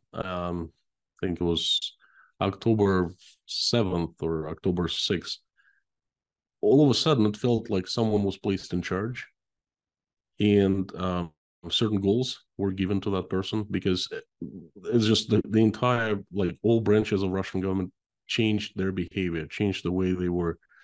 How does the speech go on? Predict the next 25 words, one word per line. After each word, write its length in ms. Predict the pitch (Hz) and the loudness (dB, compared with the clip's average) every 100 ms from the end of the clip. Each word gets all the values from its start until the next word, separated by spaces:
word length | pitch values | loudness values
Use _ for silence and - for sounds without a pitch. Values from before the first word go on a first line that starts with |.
| - - | -20 -4
they 100 | 95 | 0
had 180 | 98 95 | 0 0
been 160 | 92 | 0
acting, 420 | 87 82 - 78 78 | 0 -4 -6 -6 -4
you 80 | |
know. 220 | 80 80 - _ - - _ _ - | -4 -4 -6 _ -20 -20 _ _ -4
Uh, 240 | 87 82 - - | -2 -2 -4 -14
for, 260 | - - - | -4 -4 -2
starting 440 | - - 131 131 110 | -2 2 2 4 4
with 140 | 110 | 4
Russian 380 | 101 107 104 107 | 4 2 0 -2
propaganda, 640 | 98 101 101 101 101 131 131 _ _ _ | 0 -2 -2 0 0 -2 -4 _ _ _
who 100 | - | 4
received 480 | 117 107 - 117 104 - | 4 4 2 0 -2 -12
one 380 | 92 95 104 117 | -4 0 2 2
message 400 | 110 104 107 - | 2 0 -4 -4
and 120 | 90 | -6
started 440 | - 98 92 87 92 | -2 -2 -2 -2 -4
just 280 | 87 - _ _ _ _ _ _ | -8 -8 _ _ _ _ _ _
feeding 400 | - 113 107 95 | -2 2 4 4
this 200 | 90 - | 4 0
message 380 | 95 87 90 - | -2 -2 -4 -6
to 100 | 95 | -4
the 140 | 90 | -2
Russians. 360 | 87 87 - | 0 0 -2